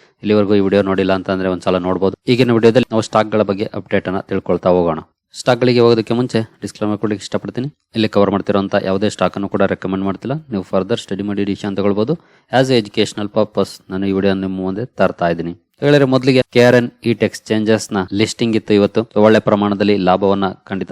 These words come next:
ಮೊದಲನೇ ದಿನನೇ ಕೊಟ್ಟಿದೆ ಅಂತ ಹೇಳ್ಬೋದು. ಮಾರ್ನಿಂಗ್ ವಿಡಿಯೋದಲ್ಲಿ ನೋಡಿದ್ವಿ, around ಹಂಡ್ರೆಡ್ ಅಂಡ್ ಏಯ್ಟೀನ್ ಪರ್ಸೆಂಟ್ ಪ್ರೀಮಿಯಂ ಇತ್ತು. ಎಕ್ಸಾಕ್ಟ್ ಅಷ್ಟಕ್ಕೆ ಲಿಸ್ಟ್ ಆಯ್ತು, ನೂರ ಹದಿನೆಂಟು ಪರ್ಸೆಂಟ್ ಗೆ ಲಿಸ್ಟ್ ಆಯ್ತು. ಆನಂತರ ನೂರ ಹತ್ತು,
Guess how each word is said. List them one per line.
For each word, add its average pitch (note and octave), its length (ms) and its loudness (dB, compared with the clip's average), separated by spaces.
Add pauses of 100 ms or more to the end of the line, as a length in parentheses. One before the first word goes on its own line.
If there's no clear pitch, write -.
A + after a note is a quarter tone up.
(200)
ಮೊದಲನೇ G2+ 360 0
ದಿನನೇ F#2+ 260 -4
ಕೊಟ್ಟಿದೆ F#2+ 360 -2
ಅಂತ F#2 180 -2
ಹೇಳ್ಬೋದು. F#2+ 520 -2
ಮಾರ್ನಿಂಗ್ G2+ 240 0
ವಿಡಿಯೋದಲ್ಲಿ G2 320 2
ನೋಡಿದ್ವಿ, G2 360 0
around F#2+ 380 -2
ಹಂಡ್ರೆಡ್ G2+ 220 -2
ಅಂಡ್ G2+ 100 -2
ಏಯ್ಟೀನ್ G2+ 300 -2
ಪರ್ಸೆಂಟ್ G#2+ 480 -2
ಪ್ರೀಮಿಯಂ A2+ 380 4
ಇತ್ತು. A2 400 0
ಎಕ್ಸಾಕ್ಟ್ A2+ 520 0
ಅಷ್ಟಕ್ಕೆ - 400 -2
ಲಿಸ್ಟ್ G#2 260 -2
ಆಯ್ತು, F2 320 -6
ನೂರ G#2+ 180 4
ಹದಿನೆಂಟು G2+ 480 -2
ಪರ್ಸೆಂಟ್ G#2 480 -6
ಗೆ A#2 140 0
ಲಿಸ್ಟ್ G2+ 280 -8
ಆಯ್ತು. G2 220 -2 (120)
ಆನಂತರ C3 400 0
ನೂರ A#2 260 0
ಹತ್ತು, A#2 280 0